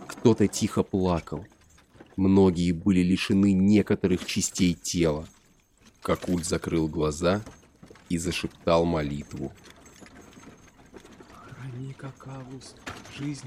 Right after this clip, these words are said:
Speaker 2: мою, и твой алтарь я окроплю".
Speaker 1: Но тут грязная тряпка, закрывающая выход из повозки, отодвинулась. Солнечный свет ослепил героя,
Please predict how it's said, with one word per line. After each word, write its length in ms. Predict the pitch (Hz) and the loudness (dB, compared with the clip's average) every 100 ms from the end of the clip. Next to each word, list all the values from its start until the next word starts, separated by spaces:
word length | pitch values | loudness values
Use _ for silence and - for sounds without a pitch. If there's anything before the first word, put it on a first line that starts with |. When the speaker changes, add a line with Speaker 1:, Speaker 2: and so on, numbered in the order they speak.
| 123 | -14
Speaker 2:
мою, 240 | 127 127 | -12 -12
и 920 | 117 120 - - - - 113 113 - - | -12 -10 -10 -12 -16 -16 -16 -18 -18 -14
твой 180 | 131 135 | -12 -12
алтарь 540 | 135 139 - 156 147 127 | -12 -12 -10 -8 -8 -10
я 180 | 131 127 | -12 -12
окроплю". 640 | - 135 131 139 139 135 123 - - - - - _ - - - - - _ _ _ - - - | -14 -14 -12 -8 -6 -6 -10 -16 -20 -20 -20 -20 _ -20 -20 -20 -20 -20 _ _ _ -20 -20 -8
Speaker 1:
Но 280 | 87 80 80 - | -2 0 0 0
тут 200 | 98 82 | 0 0
грязная 640 | 90 87 87 76 82 80 | 2 4 4 2 2 0
тряпка, 720 | - 85 87 104 - - - - - | 0 2 4 4 0 -12 -12 -14 -20
закрывающая 1040 | - 76 76 82 80 80 78 78 - 90 80 | -10 -6 -2 2 4 6 4 2 0 2 2
выход 500 | 78 90 87 82 - | 2 0 0 -4 -6
из 120 | - | -6
повозки, 720 | - 78 85 85 - - - - _ - | -2 0 2 0 -2 -8 -10 -12 _ -14
отодвинулась. 960 | - - 80 78 82 82 69 67 - - - - _ _ _ _ | -10 -4 -4 -2 0 0 -2 -6 -12 -20 -20 -20 _ _ _ _
Солнечный 800 | - - 104 98 101 95 - 95 | -8 2 6 6 6 4 2 2
свет 460 | - 101 104 107 101 | 2 0 4 4 2
ослепил 600 | - 104 101 - 131 110 | -2 0 -2 0 2 4
героя, 600 | 95 90 87 80 73 | 2 2 4 4 0